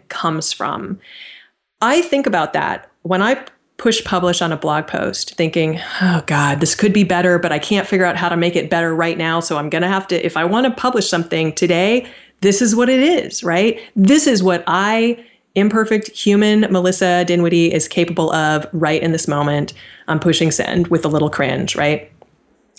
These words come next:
If I, you know, snap a picture of a painting, it's like, this is what I am capable of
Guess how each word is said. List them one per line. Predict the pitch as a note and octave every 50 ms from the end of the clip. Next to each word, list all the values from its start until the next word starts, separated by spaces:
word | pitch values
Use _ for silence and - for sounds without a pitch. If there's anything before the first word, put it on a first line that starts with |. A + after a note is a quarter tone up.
| - -
If | F#3+ F#3+ F#3 G3+
I, | F#3+ G3+ G3+ G#3+ G#3+ - - -
you | G3+
know, | F3+ E3 D#3 - - _ _ - - -
snap | - - G#3 F#3+ G3+ G3+
a | G#3+
picture | G3+ G#3+ G#3 - A3
of | G3+ G#3
a | G3+
painting, | F#3+ G3 F#3+ F#3+ F#3+ G3 F#3 F3+ F3+ F3 F3+ F3+ - - - - - - - - _ _
it's | - -
like, | F#3 E3+ D#3+
this | G3+ A3+ A3+
is | C#4 B3+ A#3
what | G#3+ G#3+ A#3 - -
I | F3+ F3+ G3 A3+
am | - G3+ G3+ G#3
capable | G3+ - - F#3+ G3+ G3+ F#3 E3+ D#3+ C#3+ -
of | D3+ D3+ C#3+ C#3+ D3 C#3+ C#3 - -